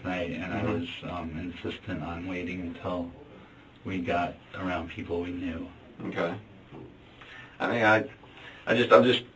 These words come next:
Speaker 2: that's where we start to get a little concerned. It starts to be, mm, you know, and, and I'll, you know, we can speak to, I've had, I personally have had a,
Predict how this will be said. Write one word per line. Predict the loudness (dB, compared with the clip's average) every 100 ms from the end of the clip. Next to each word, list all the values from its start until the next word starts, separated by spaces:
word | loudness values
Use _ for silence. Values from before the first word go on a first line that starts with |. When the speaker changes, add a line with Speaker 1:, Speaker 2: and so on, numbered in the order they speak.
| -12 10
Speaker 2:
that's | 12 12 12 8
where | 12 12 12
we | 12 10
start | 12 12 12
to | 8
get | 10
a |
little | 12 12 10
concerned. | 8 6 12 12 12 10 6
It | 8
starts | 10 10 8
to | 6 6 6
be, | 4 4 2 -2
mm, | -4 -2 -2 -2 -2 -6 -6
you | -4
know, | -4 -2
and, | 4 6 8
and | 10
I'll, | 12 12 10 2 -16 -18 -20 -20 -20 -18 -4
you | 0
know, | 2
we | 8 8
can | 8 8
speak | 8 10
to, | 12
I've | 12 12
had, | 12 12 12 10 -6 -18 -20 -20 -2 10
I | 12
personally | 12 12 12 10 8
have | 8
had | 6
a, | 4